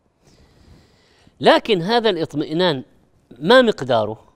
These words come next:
يعني متى يقال: "هذا اطمأن وهذا لم يطمئن"؟ ما هو الحد الفاصل يعني بين الطمأنينة وعدم الطمأنينة؟ قال جمهور العلماء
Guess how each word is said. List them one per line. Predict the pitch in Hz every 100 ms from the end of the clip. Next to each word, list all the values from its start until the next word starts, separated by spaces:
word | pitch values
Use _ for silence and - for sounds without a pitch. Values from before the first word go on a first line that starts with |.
| _ 131
يعني | 123 135
متى | 208 202 170
يقال: | 151 170 180 170
"هذا | 127 156 175 170 156
اطمأن | 151 139 139 160 180 156 127 139 147 117 -
وهذا | 135 139 180 160 156
لم | 160 196
يطمئن"؟ | 170 143 120 110 104 92 - _ _ _ _ _ _ _ _ _ _ _ -
ما | 196
هو | 269 226
الحد | 156 202 185 147
الفاصل | 139 175 170 - 92
يعني | 90 82 _ _ _ _ _ _ _
بين | 123 190 202
الطمأنينة | - 160 151 160 202 190
وعدم | 139 160 147
الطمأنينة؟ | 123 - 123 120 120 113 107 _ _ _ _ _ _ _ _ _ _ _ _ _ _ _ _ _ _ _ _ _ -
قال | 254 277 247
جمهور | 196 208 247 240
العلماء | 190 160 160 160 190 208 208